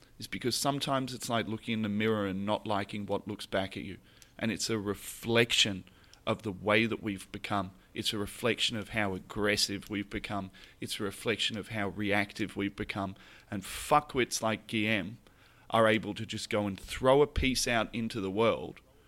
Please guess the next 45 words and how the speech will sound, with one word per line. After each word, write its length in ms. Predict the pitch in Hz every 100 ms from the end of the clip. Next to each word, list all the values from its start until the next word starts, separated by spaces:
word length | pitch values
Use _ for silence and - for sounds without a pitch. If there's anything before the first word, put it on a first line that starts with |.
| _ -
And 120 | 180
don't 280 | 226 233 -
think 240 | 175 -
these 180 | 156 135
guys 320 | 123 117 110
aren't 180 | 110 92
getting 260 | 110 104
paid. 480 | 98 107 95 92 90 - - -
You 80 | 107
know, 100 | 92
they're 120 | 104
not 160 | 101 -
getting 200 | 107 98
paid 280 | 107 98 -
for 80 | 104
clicks, 480 | - 107 - - 101
or 100 | 98
they're 120 | 101
not 160 | 104
getting 220 | - 110 101
paid 380 | 107 98 95
for, 380 | - 101 101 101 - - - - - - - - - -
you 100 | 113
know, 100 | 95
getting 300 | 127 107 110
pieces 440 | 117 107 - 107
out 240 | 101 92 -
there 160 | 101
that 180 | 85 -
get 220 | 104 -
lots 260 | 95 - -
of 140 | 92
traction. 640 | - 101 113 - 92 110 - - - -
And 120 | 127
the 40 | 127
second 640 | - - 175 175 170 135
you 160 | 143 143
put 260 | - 135
something 440 | - 139 - 123 117
out 200 | 113 110
there 120 | 107
to 180 | - 107
an 80 |
Arsenal 440 | 101 101 104 120 104
fan, 440 | - 98 76 -